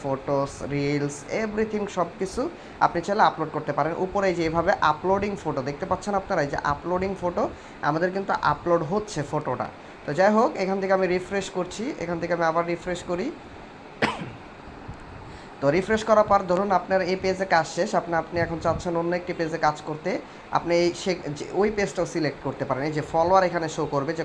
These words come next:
কয়টা ফলোয়ার রয়েছে, আপনার কতটা ফলোয়ার রয়েছে, এখানে আপনি ইনক্রিজ দেখতে পারবেন, এখানে আপনি সব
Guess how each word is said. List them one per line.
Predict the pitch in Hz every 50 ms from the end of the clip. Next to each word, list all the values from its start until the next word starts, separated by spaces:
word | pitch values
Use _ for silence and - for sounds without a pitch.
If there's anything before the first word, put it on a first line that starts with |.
| 160 -
কয়টা | 147 143 147 156 160
ফলোয়ার | - - 160 156 160 165 160
রয়েছে, | 160 160 156 151 151 - 160 151 147 - - - - - - -
আপনার | - - 156 - 156 151 147 151
কতটা | 151 143 - 156 165 156
ফলোয়ার | - - 143 139 143 151 156 151
রয়েছে, | 156 151 151 147 - 160 151 147
এখানে | 143 151 151 151
আপনি | 143 147 156 151
ইনক্রিজ | 147 156 160 156 - - 170 160 156 151
দেখতে | - 147 147 - 160
পারবেন, | 143 151 143 143 139 147 143 143 143 - - - - - -
এখানে | 156 165 156 156
আপনি | 147 160
সব | 147 160 175 175